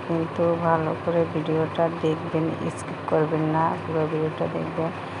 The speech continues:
আমি কষানো হয়ে গেছে, তারপরে যে অল্প একটুখানি পানি দিয়েছি, পানিটা দিয়ে আর কি মুরগির মাংসটা একটু সিদ্ধ করে নিতে হবে। আহ, যেহেতু কক মুরগি, কক মুরগি তো ভালো করে সিদ্ধ হতে হয়। তারপরে আর কি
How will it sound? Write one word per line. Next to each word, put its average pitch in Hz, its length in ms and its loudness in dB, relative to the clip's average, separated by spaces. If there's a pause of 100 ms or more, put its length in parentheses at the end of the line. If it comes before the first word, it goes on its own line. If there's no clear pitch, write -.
(240)
আমি 156 200 2
কষানো 160 540 0
হয়ে 160 280 2
গেছে, 156 300 0 (120)
তারপরে 156 440 0 (120)
যে 165 120 -2 (1080)
অল্প 151 240 0
একটুখানি 156 340 0 (140)
পানি 156 280 4 (100)
দিয়েছি, 156 460 0 (520)
পানিটা 165 480 0
দিয়ে 160 280 0
আর 156 140 2
কি 160 140 -2
মুরগির 160 340 0
মাংসটা 156 400 0
একটু 156 180 -2
সিদ্ধ 160 300 -2 (140)
করে 160 220 2
নিতে 160 280 -2
হবে। 160 300 0
আহ, - 840 -2 (100)
যেহেতু 160 420 2 (120)
কক 165 240 6 (140)
মুরগি, 160 320 2
কক 160 260 4
মুরগি 160 280 0
তো 165 160 -2
ভালো 165 220 2
করে 170 200 0
সিদ্ধ 170 320 -4
হতে 160 320 0
হয়। 160 220 2 (500)
তারপরে 156 400 4
আর 151 180 2
কি 160 160 0